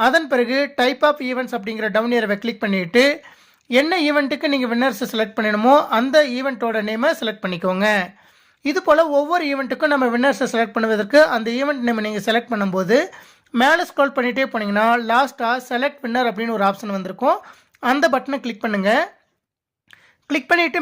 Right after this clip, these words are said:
மேலே ஸ்க்ரோல் பண்ணிட்டு போங்க. மேலே ஸ்க்ரோல் பண்ணிட்டு போனதும் உங்களது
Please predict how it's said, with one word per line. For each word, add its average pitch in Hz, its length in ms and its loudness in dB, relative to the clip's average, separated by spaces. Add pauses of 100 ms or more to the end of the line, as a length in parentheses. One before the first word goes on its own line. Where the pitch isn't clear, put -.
மேலே 277 240 2
ஸ்க்ரோல் 226 280 -4
பண்ணிட்டு 226 340 -4
போங்க. 202 200 0 (720)
மேலே 359 280 2
ஸ்க்ரோல் 302 280 0
பண்ணிட்டு 277 280 -6
போனதும் 262 420 0
உங்களது 254 340 -2